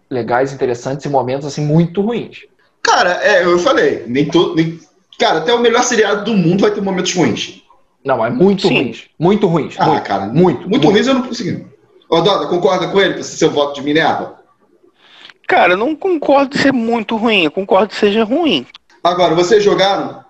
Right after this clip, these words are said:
Speaker 1: Ó, vou dar um exemplo. Vou,
Speaker 2: Lê o
Speaker 1: vou
Speaker 2: livro,
Speaker 1: di-,
Speaker 2: eu não
Speaker 1: vou
Speaker 2: vou
Speaker 1: ser
Speaker 2: perguntar,
Speaker 1: objetivo,
Speaker 2: porque
Speaker 1: então.
Speaker 2: eu sei que vocês não
Speaker 1: Aqui, vou ser objetivo, vou dizer o que eu não gostei, tá?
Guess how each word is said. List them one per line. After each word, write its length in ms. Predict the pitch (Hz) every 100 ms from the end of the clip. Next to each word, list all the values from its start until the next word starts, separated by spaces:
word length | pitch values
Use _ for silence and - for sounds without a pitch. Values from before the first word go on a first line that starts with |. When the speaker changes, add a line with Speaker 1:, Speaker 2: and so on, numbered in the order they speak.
| _ -
Speaker 1:
Ó, 280 | 147 - -
vou 120 | 147
dar 120 | 156
um 100 | 175
exemplo. 460 | 175 143 135 107 -
Vou, 140 | 120 117
Speaker 2:
Lê 100 | 190
o 40 |
Speaker 1:
vou 80 | 214
Speaker 2:
livro, 140 | 208
Speaker 1:
di-, 80 | 226
Speaker 2:
eu 100 | 233
não 60 | 220
Speaker 1:
vou 100 | 180
Speaker 2:
vou 0 |
Speaker 1:
ser 60 | 208
Speaker 2:
perguntar, 160 | 208 208 226
Speaker 1:
objetivo, 260 | 202 196
Speaker 2:
porque 160 | 180 185
Speaker 1:
então. 120 | -
Speaker 2:
eu 40 | -
sei 120 | 180
que 60 |
vocês 160 | - 175
não 300 | 160 135 - - 156 139
Speaker 1:
Aqui, 240 | 135 135
vou 100 | 107
ser 120 | 117 151
objetivo, 480 | 156 175 165 127
vou 80 | 113
dizer 120 | 117 139
o 40 |
que 80 | 139
eu 100 | 185
não 160 | 208 214
gostei, 480 | 202 - 117 - - -
tá? 240 | 95 117